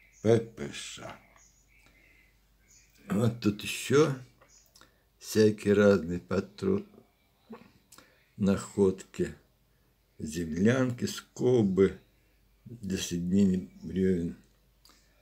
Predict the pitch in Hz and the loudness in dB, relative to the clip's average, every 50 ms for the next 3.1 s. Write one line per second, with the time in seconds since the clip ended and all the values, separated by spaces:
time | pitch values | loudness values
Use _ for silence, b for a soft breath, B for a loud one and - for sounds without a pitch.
0 | b b b _ _ _ _ _ _ - - 104 110 104 101 87 92 90 85 87 | b b b _ _ _ _ _ _ -10 -4 0 2 2 2 2 0 -2 -2 0
1 | 87 95 104 101 - - 87 - - 85 - - - - - - - - - 143 | 0 2 2 2 2 0 -6 -6 -6 -8 -8 -8 -10 -14 -14 -12 -10 -8 -6 -4
2 | 131 120 - - - - 107 104 95 101 101 92 90 90 90 90 87 85 80 73 | -4 -4 -6 -6 -4 0 0 2 2 2 2 0 0 -2 -2 -2 -4 -4 -6 -8
3 | 73 | -12